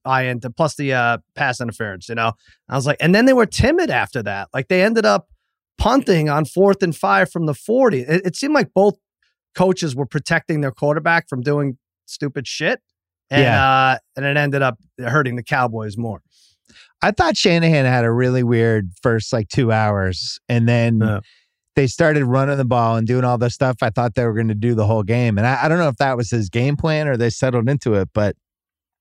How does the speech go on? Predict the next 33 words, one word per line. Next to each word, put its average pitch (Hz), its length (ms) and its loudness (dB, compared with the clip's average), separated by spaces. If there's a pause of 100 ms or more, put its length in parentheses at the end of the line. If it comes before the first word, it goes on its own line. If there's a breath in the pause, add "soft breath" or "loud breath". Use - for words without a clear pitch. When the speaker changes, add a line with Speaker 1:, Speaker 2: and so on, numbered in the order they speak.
(400 loud breath)
Speaker 2:
just - 220 0
felt 175 220 2
like 139 340 -2 (460)
too 175 160 2
conservative, 131 960 0 (240)
too 165 180 0
safe, 135 580 0
but 113 160 -2
not, 147 340 -2 (500)
not 160 260 0
just 175 240 0
cr-, 160 140 -2 (120)
trying 151 240 0
to 139 60 0
grind 131 320 0
the 131 60 -4
clock 135 320 -2
either. 151 260 0
I 160 80 2
don't 208 140 -2
really 160 140 0
know 139 140 2
how 131 180 2
to 135 60 -2
describe 110 400 -2
what 104 100 -2
he 107 80 0
was 98 180 -4
doing. 98 400 -2 (360)
And 170 140 2
then 170 80 2
your 190 160 2
team, 135 460 -2